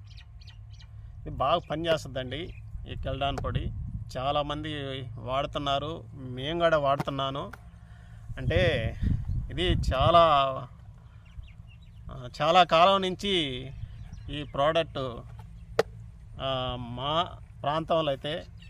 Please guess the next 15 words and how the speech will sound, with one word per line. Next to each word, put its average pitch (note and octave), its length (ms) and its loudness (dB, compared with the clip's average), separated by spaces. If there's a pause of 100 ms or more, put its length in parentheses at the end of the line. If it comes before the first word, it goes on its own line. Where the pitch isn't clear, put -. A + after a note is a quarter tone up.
(500)
వాడుతున్నారండి C3+ 680 0 (160)
కెల్డాను. C#3 460 0 (1120)
బాగా D3 240 2
పనిచేస్తుంది. D3 600 0 (1400)
సరే D3 280 2
ఫ్రెండ్స్, F3+ 280 -2 (920)
నేను E3+ 220 2 (440)
ఈ C#3+ 40 -2 (140)
కెల్డాను, E3 500 6 (840)
కెల్డాన్ D#3+ 440 4
పొడి D3+ 260 0
గురించి, D#3+ 400 -2 (720)
తర్వాత D#3+ 440 8 (840)
కెల్డాన్ D#3+ 400 6 (140)
గుళికల D3+ 320 -2